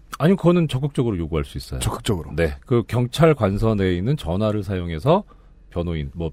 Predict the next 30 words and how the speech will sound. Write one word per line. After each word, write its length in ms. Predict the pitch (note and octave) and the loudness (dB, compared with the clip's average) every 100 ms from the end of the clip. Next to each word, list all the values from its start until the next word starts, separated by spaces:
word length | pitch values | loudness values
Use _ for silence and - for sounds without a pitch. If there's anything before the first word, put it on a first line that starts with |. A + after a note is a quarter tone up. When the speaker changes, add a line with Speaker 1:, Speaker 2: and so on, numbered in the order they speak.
| - - - - | -10 -20 -20 -8
Speaker 1:
뭐, 240 | F2 D#2 | -6 -4
민변이라든가, 760 | E2 G#2 A2+ F#2 D#2 C#2+ D2+ D2 | -2 0 0 0 -4 -6 -8 -2
Speaker 2:
네, 180 | G#2 E2+ - | -2 -2 -2
Speaker 1:
뭐, 120 | G2 | 0
Speaker 2:
변호인을 300 | G2+ F#2 E2 | 0 -2 -4
Speaker 1:
이쪽에. 160 | F2 | -4
Speaker 2:
불러달라. 260 | E2 D2+ C#2+ - - - - | -2 -4 -6 -14 -20 -20 -8
Speaker 1:
예. 40 | - | -6
예. 100 | C#2+ F2+ | -4 -6
Speaker 2:
라고 240 | E2+ D2 | -8 -8
하고. 240 | C#2+ C2+ - D#2+ | -12 -14 -12 -8
Speaker 1:
예, 60 | C#2+ - - | -8 -10 -10
할 80 | G2+ | -6
수 60 | A2 | 0
Speaker 2:
그리고 220 | C3+ C#3 | 4 4
Speaker 1:
있어요. 180 | A#2 A2+ | 4 0
Speaker 2:
이제 80 | G#2+ | 2
연행을 280 | C#3 F3+ F3+ | 4 4 4
당했다. 440 | C3+ D3 D3 D#2+ - - - - | 2 0 -2 -8 -10 -16 -14 2
그 160 | D#3 | 2
과정을 380 | C#3+ A#2+ D3 C#3+ | 4 2 2 2
다 80 | C3+ | 0
지나갔다. 640 | - A#2 C3 G#2+ - D#2+ - | -2 0 0 0 -4 -10 -10
뭐, 180 | - F2+ | -8 -6
내가 240 | F2+ F2+ | -4 -6
뭐, 100 | E2+ | -6
거부할 240 | - A#2 A#2+ | 2 4 4
거 80 | - | 0
다 80 | F#2+ | -4
거부하고. 520 | E2+ F2+ D2+ F2 | -6 -6 -8 -10